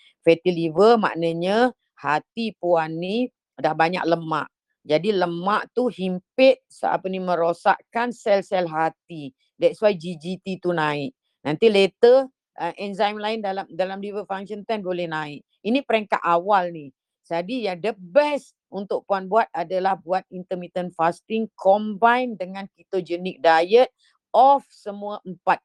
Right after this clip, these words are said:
P. Gula langsung tak boleh ambil. Ah, jadi dalam masa buat Doktor Ju ada kes yang buat dua puluh lapan hari je benda ni dah normal dah, dah reverse. Tapi kalau Puan tak buat, dia akan makin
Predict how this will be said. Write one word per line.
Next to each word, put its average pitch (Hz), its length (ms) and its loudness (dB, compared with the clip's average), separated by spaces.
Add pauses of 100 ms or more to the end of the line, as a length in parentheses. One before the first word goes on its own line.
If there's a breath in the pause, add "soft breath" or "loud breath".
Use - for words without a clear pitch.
(180)
P. 180 320 -8 (400)
Gula 240 480 4
langsung 208 640 0
tak 180 240 -4
boleh 185 80 0
ambil. 170 640 -4 (320)
Ah, 160 160 -8
jadi 170 400 -2
dalam 185 320 -2
masa 180 320 -8
buat 160 160 -6
Doktor 160 240 -8
Ju 196 80 -6
ada 180 160 -2
kes 190 480 -4
yang 170 160 -10
buat 202 160 0
dua 170 220 -4
puluh 185 180 0
lapan 196 240 -6
hari 226 400 -4
je 262 320 2
benda 196 320 -6
ni 220 80 -10
dah 190 160 0
normal 180 480 -4
dah, 151 160 0 (240)
dah 165 160 2
reverse. 160 480 -4 (240)
Tapi 165 240 -4
kalau 180 240 -4
Puan 190 320 -2
tak - 160 -2
buat, 185 560 2 (340)
dia 160 160 0
akan 170 320 -8
makin 175 160 -12